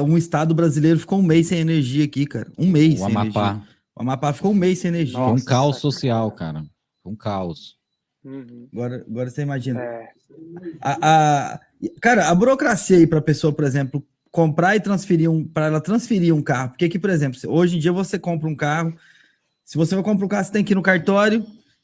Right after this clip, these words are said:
Speaker 1: aí depois você tem que ir no Detran, aí você vai pegar as taxas lá pra você poder pagar, aí você paga uma taxa, faz a vistoria. Faz a vistoria, você pega aquele papel, volta no Detran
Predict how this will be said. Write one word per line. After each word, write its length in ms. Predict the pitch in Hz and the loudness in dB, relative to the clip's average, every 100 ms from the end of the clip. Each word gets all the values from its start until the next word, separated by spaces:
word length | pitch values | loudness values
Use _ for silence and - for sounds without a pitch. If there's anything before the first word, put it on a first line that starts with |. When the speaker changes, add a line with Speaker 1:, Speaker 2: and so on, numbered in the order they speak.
| _ | _
Speaker 1:
aí 100 | 147 | 2
depois 280 | 170 175 175 | 2 4 2
você 100 | 180 | 0
tem 120 | 180 175 | -2 0
que 60 | |
ir 40 | 180 | 0
no 80 | |
Detran, 600 | 170 170 180 190 208 208 - - - | 2 0 2 2 2 -2 -6 -18 -6
aí 100 | - | -2
você 100 | 170 | 0
vai 140 | 175 | 0
pegar 320 | 170 170 170 165 | 0 0 2 0
as 140 | - | 0
taxas 380 | 170 170 165 160 | 0 0 -2 -2
lá 100 | 165 | -2
pra 80 | 156 | -2
você 80 | 165 | 0
poder 220 | 160 160 | 0 0
pagar, 320 | 165 160 180 | 0 0 2
aí 80 | 196 | 2
você 100 | 185 | 0
paga 220 | 196 190 | 2 2
uma 80 | 185 | 0
taxa, 400 | 185 190 214 220 | 0 0 0 -2
faz 200 | - 214 | -2 0
a 40 | 208 | 0
vistoria. 580 | 202 220 185 151 120 - - _ | 2 4 6 6 2 -4 -20 _
Faz 240 | - 175 185 | 0 0 0
a 40 | |
vistoria, 400 | 165 202 180 202 | 0 2 2 2
você 100 | 202 | -2
pega 200 | - 208 | -2 -2
aquele 160 | 196 196 | 0 -2
papel, 420 | 180 165 185 185 | -2 -4 -2 -2
volta 380 | 131 170 220 220 | 0 -2 0 0
no 100 | 196 | 0
Detran 560 | 180 - 165 175 226 | 0 0 2 2 0